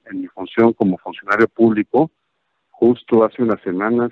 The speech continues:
el Ministerio Público declaró que después de revisar todos mis ingresos de dos mil trece a la fecha,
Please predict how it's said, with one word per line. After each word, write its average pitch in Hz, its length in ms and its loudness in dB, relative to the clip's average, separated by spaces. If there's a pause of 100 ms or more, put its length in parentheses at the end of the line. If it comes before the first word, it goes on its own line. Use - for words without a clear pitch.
el 92 120 -6
Ministerio 90 480 -4
Público 104 800 -4
declaró 92 420 -6
que 98 300 -8 (440)
después 107 360 -2
de 120 120 2
revisar 104 580 -2 (100)
todos 113 260 -4
mis 95 200 -10
ingresos 101 540 -6
de 90 80 -14
dos 87 180 -10
mil 110 200 -4
trece 107 480 -2
a 90 100 -4
la 87 140 -6
fecha, 143 440 -8